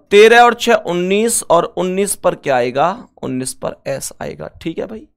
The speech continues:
आगे ध्यान से देखना। सर टाइम गलत शो हो रहा है, हाँ टाइम गलत शो हो रहा है, इसमें टाइम थोड़ा सा गलत आ रहा है, कोई बात नहीं है बेटा, ऐसा हो जाता है कभी कभी। ठीक है,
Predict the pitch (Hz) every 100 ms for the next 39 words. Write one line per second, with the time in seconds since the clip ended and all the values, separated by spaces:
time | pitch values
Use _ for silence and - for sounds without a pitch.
0 | _ _ _ _ _ _ _ _ _ _
1 | - 190 240 254 247 240 247 226 202 180
2 | 156 175 196 - _ _ _ - - 214
3 | 233 - 190 208 214 196 202 202 190 202
4 | 185 175 175 160 156 160 143 - _ _
5 | _ 170 180 143 - 175 208 202 175 165
6 | - 135 123 120 127 139 - 160 165 -
7 | 165 160 160 143 139 143 131 123 113 -
8 | - 151 190 _ _ _ _ _ - 165
9 | 127 113 - 120 117 113 117 131 - -
10 | - 139 151 143 139 131 120 - 101 -
11 | - - - - - 156 -